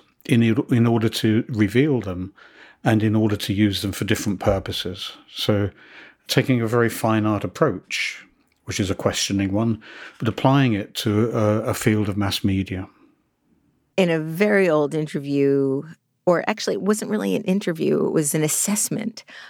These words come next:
Speaker 2: uh, that Rick Poynter did of your career and your work. He said that while you weren't a fine artist, you had an artist's self-confidence.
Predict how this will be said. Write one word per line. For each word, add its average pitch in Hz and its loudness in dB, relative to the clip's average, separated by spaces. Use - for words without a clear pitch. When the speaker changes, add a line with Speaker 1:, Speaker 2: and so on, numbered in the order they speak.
Speaker 2:
uh, 156 2
that 156 0
Rick 175 0
Poynter 165 0
did 135 -2
of 139 -2
your 139 0
career 147 -2
and 147 0
your 143 2
work. 151 0
He - -2
said 151 0
that 151 0
while 151 4
you 156 0
weren't 160 2
a 151 -2
fine 147 -4
artist, 143 -2
you 160 2
had 139 -2
an 139 -2
artist's 143 -2
self-confidence. - -6